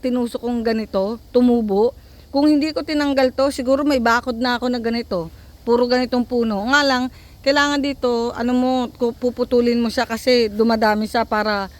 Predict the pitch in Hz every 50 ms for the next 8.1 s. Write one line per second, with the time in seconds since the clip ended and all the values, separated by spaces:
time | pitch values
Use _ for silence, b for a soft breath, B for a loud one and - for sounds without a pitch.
0 | B B B B B B B B B B B - - - 247 - 302 - 403 403
1 | 294 - 302 294 294 294 294 294 285 285 285 277 269 254 - - - - 262 262
2 | 254 - - 269 269 262 - - 262 254 247 247 247 254 277 269 262 - 240 -
3 | 240 - - 254 254 233 220 240 254 285 285 262 226 208 202 - 233 220 214 233
4 | 233 240 247 247 247 226 B B B B B B B 247 247 254 277 277 277 277
5 | - 302 269 - 262 - - - 269 262 - 269 262 254 254 254 254 247 247 240
6 | 233 233 233 254 269 277 262 - 254 247 247 240 247 - - 254 - 247 247 240
7 | 233 214 - 262 254 240 214 214 214 208 220 226 233 240 - 262 233 220 190 175
8 | 180